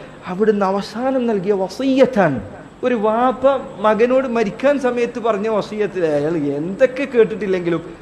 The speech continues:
വാപ്പ മരിക്കാൻ കിടക്കുന്ന സമയത്ത് പറഞ്ഞത് കേൾക്കണം എന്ന് പറയില്ലേ നമ്മൾ? ഇത് അള്ളാഹുവിന്റെ റസൂൽ സല്ലല്ലാഹു അലൈഹി വസല്ലം അവസാനമായി നൽകിയ വസിയ്യത്താണ്.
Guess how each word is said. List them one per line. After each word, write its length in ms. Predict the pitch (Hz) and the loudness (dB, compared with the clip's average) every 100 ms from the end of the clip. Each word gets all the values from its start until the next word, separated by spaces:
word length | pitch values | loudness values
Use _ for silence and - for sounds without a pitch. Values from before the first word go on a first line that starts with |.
| - | -10
വാപ്പ 240 | 131 131 147 | -2 0 0
മരിക്കാൻ 480 | 135 123 - 220 240 | -2 -4 -4 -2 -2
കിടക്കുന്ന 320 | 165 165 170 | -4 -4 -2
സമയത്ത് 400 | 156 147 151 165 | -2 0 -2 0
പറഞ്ഞത് 380 | 151 139 147 143 | 0 0 -2 -2
കേൾക്കണം 640 | 147 131 135 131 - - - - 175 | -2 -2 -2 -4 -6 -16 -20 -4 0
എന്ന് 200 | 214 262 | 2 4
പറയില്ലേ 340 | 247 214 190 | 4 6 4
നമ്മൾ? 240 | 175 196 220 - - | 2 0 -4 -14 -4
ഇത് 100 | 143 | -2
അള്ളാഹുവിന്റെ 720 | 160 175 208 185 175 185 185 | 2 6 6 6 2 0 -2
റസൂൽ 400 | 175 - 240 208 | -4 -6 -6 -4
സല്ലല്ലാഹു 680 | 170 180 175 185 170 151 160 | -4 -4 -2 0 2 2 0
അലൈഹി 240 | 151 165 | -2 -2
വസല്ലം 380 | 151 160 151 139 | -4 -4 -4 -4
അവസാനമായി 600 | 131 135 - 220 262 190 | -2 -4 -2 -4 -2 0
നൽകിയ 280 | 143 127 135 | 0 0 -2
വസിയ്യത്താണ്. 640 | 120 - 127 113 - | -4 -6 -8 -8 -12